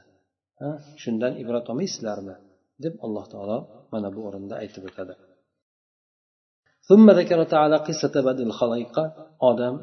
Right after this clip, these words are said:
أبي البشر عليه السلام. فقال: "وإذ قال ربك للملائكة إني جاعل في الأرض خليفة". أي اذكر يا أيها الرسول حين قال رب العزة والجلال للملائكة الأبرار: "إني خالق في هذا الأرض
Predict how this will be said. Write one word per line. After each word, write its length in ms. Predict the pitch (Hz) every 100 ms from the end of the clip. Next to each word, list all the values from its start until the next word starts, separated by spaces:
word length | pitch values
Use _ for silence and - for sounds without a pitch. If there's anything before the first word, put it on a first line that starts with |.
| 123 - _ _ -
أبي 180 | 127
البشر 400 | 117 110 156 170
عليه 260 | 139 120 107
السلام. 540 | 98 - 95 95 92 - _ _ _ _
فقال: 400 | 113 - 117 123 147 -
"وإذ 200 | 117 107
قال 220 | 107 113
ربك 360 | 107 104 107 110
للملائكة 760 | 104 101 101 98 113 156 143 170
إني 240 | 135 120 110
جاعل 420 | 117 120 123 127 165 185
في 80 | -
الأرض 320 | 120 120 113 127
خليفة". 520 | 127 165 175 123 110 95 - - _
أي 100 | 190 196 190
اذكر 300 | 160 143 127
يا 160 | 147 151
أيها 260 | 123 110
الرسول 520 | 110 117 107 127 120 123 - - _ _
حين 300 | - 185 147
قال 400 | 127 139 135 123
رب 180 | 139 127
العزة 400 | 120 135 127 120
والجلال 520 | 120 110 110 107 135 139
للملائكة 600 | 110 110 107 107 113 107
الأبرار: 440 | 107 107 147 185 - - -
"إني 320 | 226 208 147
خالق 420 | 120 165 170 151 147 131
في 140 | 147 147
هذا 260 | 135 131
الأرض 360 | 123 131 135